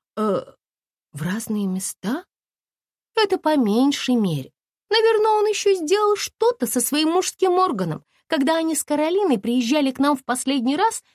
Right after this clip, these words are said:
я слышала, как она сказала». Анна прикусила губу. «А, ну говори же скорей!»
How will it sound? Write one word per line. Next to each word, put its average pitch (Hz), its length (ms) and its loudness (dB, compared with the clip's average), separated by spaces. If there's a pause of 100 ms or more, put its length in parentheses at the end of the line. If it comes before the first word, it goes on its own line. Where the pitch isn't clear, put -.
(100)
я 240 160 2
слышала, 330 540 -2
как 233 200 -6
она 285 220 0
сказала». 285 540 0 (520)
Анна 220 300 0
прикусила 185 580 -6
губу. 147 380 -8 (760)
«А, 226 220 0 (160)
ну 254 240 -4
говори 277 500 0
же 240 160 -2
скорей!» 226 540 -4